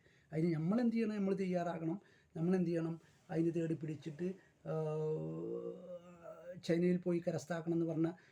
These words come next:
ഇതുപോലെ തന്നെ അത് നമ്മൾ തേടി പിടിക്കേണ്ട നമ്മളെ വിഷയങ്ങളാണ്. അപ്പോൾ നമ്മൾ തേടി പിടിച്ചു കഴിഞ്ഞാൽ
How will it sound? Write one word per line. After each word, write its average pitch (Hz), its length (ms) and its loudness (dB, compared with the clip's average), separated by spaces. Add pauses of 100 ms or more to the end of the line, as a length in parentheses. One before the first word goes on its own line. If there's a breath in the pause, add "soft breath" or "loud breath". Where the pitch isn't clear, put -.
(160 soft breath)
ഇതുപോലെ 156 440 0
തന്നെ 165 180 2
അത് 151 240 -4
നമ്മൾ 165 240 2
തേടി 226 220 6
പിടിക്കേണ്ട 185 360 -2
നമ്മളെ 175 220 2
വിഷയങ്ങളാണ്. 151 520 -6
അപ്പോൾ 170 240 -8 (320 loud breath)
നമ്മൾ 180 160 8
തേടി 208 200 2
പിടിച്ചു 208 320 0
കഴിഞ്ഞാൽ 220 380 0